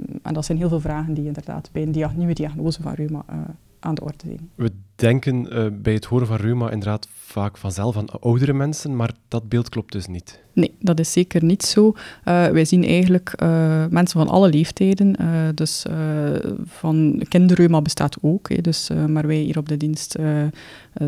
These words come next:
Speaker 1: doen volwassen reumatologie, dus dat start aan achttien jaar.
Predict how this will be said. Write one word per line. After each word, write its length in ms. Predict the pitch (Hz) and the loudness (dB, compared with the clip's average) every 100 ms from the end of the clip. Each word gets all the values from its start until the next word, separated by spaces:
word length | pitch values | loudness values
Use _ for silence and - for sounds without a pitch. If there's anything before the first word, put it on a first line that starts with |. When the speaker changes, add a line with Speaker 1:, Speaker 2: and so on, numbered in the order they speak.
| 151 | -2
Speaker 1:
doen 200 | 147 160 | 2 2
volwassen 440 | 147 147 151 - 165 | 4 2 2 0 0
reumatologie, 640 | 165 165 - 170 165 160 | 0 -2 -2 0 2 2
dus 180 | 165 147 | 0 -2
dat 140 | 151 | -6
start 360 | - - 143 - | -8 -6 -8 -6
aan 160 | 151 143 | -6 -4
achttien 360 | 147 - 156 | -6 -6 -4
jaar. 280 | 147 156 160 | -2 -2 -4